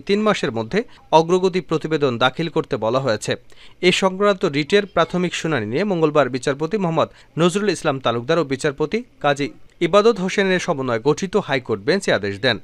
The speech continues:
আদালতে রিটের পক্ষে শুনানি করেন রিটকারী আইনজীবী সুবীর নন্দী দাস।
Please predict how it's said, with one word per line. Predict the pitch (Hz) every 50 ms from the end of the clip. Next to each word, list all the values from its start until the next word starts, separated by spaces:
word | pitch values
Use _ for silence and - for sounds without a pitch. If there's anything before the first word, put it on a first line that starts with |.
| - - - -
আদালতে | - 131 147 156 196 208 214 208 - 208
রিটের | 156 180 170 - 226 214 180
পক্ষে | - 170 151 - - 165 151
শুনানি | - - 147 151 160 156 131
করেন | - 117 120 156 202 254 _ -
রিটকারী | 143 143 170 165 - - 190 185 185
আইনজীবী | - 151 143 131 139 143 156 208 226 - 185
সুবীর | - - 185 185 190
নন্দী | 170 143 110 101 107 107
দাস। | 117 113 104 - -